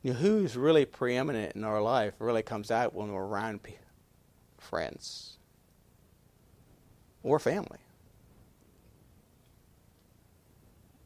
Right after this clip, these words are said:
Did you give him honor when you're alone?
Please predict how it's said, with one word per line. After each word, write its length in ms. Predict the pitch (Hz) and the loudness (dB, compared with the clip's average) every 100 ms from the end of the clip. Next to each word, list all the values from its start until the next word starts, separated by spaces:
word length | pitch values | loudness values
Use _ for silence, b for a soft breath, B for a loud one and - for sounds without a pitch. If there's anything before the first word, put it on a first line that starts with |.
| - - - - - - - - - - - - - - | -20 -20 -18 -18 -20 -20 -20 -20 -20 -20 -20 -20 -10 2
Did 100 | 120 | 4
you 80 | 123 | 8
give 180 | 135 | 8
him 140 | 131 135 | 8 4
honor 260 | 135 143 | 4 4
when 160 | 135 143 | 2 2
you're 140 | 127 | 4
alone? 400 | 127 123 143 - | 4 2 -2 -6